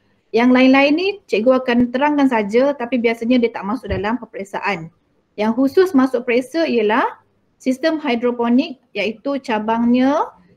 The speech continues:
sistem pengairan titis ataupun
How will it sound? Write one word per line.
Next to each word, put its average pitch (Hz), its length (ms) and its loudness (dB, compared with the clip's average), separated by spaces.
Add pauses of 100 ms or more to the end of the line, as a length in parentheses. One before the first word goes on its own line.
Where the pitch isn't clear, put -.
sistem 269 500 0
pengairan 226 720 -4
titis 226 480 -2
ataupun 247 680 -6